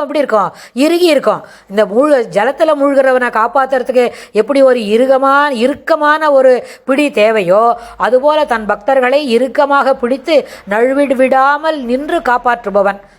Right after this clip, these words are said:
அதனால தான் அவனுக்கு அச்சுதன் என்று பேரு. அத, அந்த வார்த்தையை நனவுல வச்சுட்டு அர்ஜுனன் இப்ப பெருமாளை பார்த்து அச்சுத அப்படின்னு கூப்பிட்டு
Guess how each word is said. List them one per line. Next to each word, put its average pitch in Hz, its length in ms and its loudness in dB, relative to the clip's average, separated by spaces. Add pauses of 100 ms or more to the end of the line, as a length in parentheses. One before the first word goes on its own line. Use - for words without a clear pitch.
அதனால 226 420 -2
தான் 262 180 -2
அவனுக்கு 220 300 -4 (280)
அச்சுதன் 247 500 -2
என்று 226 260 0
பேரு. 196 280 2 (280)
அத, 165 260 -4
அந்த 202 280 -4 (140)
வார்த்தையை 240 460 0
நனவுல 220 380 0
வச்சுட்டு 233 360 0 (340)
அர்ஜுனன் 247 500 0
இப்ப 208 140 0
பெருமாளை 220 400 0
பார்த்து 208 320 0 (300)
அச்சுத 233 440 0 (640)
அப்படின்னு 202 320 -2
கூப்பிட்டு 226 340 -2